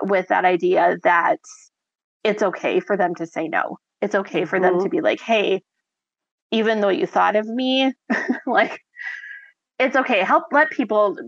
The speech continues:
Speaker 1: back out of something gracefully
Speaker 2: Mm-hmm.
Speaker 1: without the guilt and the shame of something.
Speaker 2: I, I think I wanna add one thing before we wrap this up for the day,
Speaker 1: Yes.
Speaker 2: um,
Speaker 1: Okay.
Speaker 2: on that point of backing out gracefully. Years and years and years ago, somebody that, um,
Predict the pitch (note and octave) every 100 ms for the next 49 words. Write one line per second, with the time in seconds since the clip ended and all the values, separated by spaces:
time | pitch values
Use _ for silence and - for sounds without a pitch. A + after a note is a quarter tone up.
0 | G3 - G3 G3 - F3+ - F3 D#3+ D#3+
1 | - - - F3+ E3+ F3 D#3 F3+ E3+ G#3+
2 | G#3 C#3+ D#3 - - F3+ D#3+ F3 - -
3 | F#3 F3 D#3+ D#3+ E3 - G#3 - - G3+
4 | _ _ _ _ _ A3 A#3+ B3+ B3 _
5 | - A#3 B3 C4+ B3+ B3+ A#3 A3+ A3 G#3+
6 | G#3 G3 G3+ G3+ A3 G#3+ G#3 G3 F3+ F3
7 | F3+ F3+ E3+ E3 E3+ - E3 E3+ - F3+
8 | D#3 D#3 G#3 - - F#3+ F#3 D#3+ D3 -
9 | G3 F#3+ G3 F#3 - - F#3 D3+ - -
10 | E3+ F3 E3 F#3 F3+ D#3+ - D#3+ D#3+ -
11 | D#3 C3+ - - _ - F#3+ A#3+ C4 C4+
12 | C#4 A#3+ A3+ A3 G#3+ F#3+ F#3+ F3 B2+ F#2
13 | - - A3 G#3+ A3+ A#3 G3+ G3+ F3+ E3
14 | - - F#3+ D#3+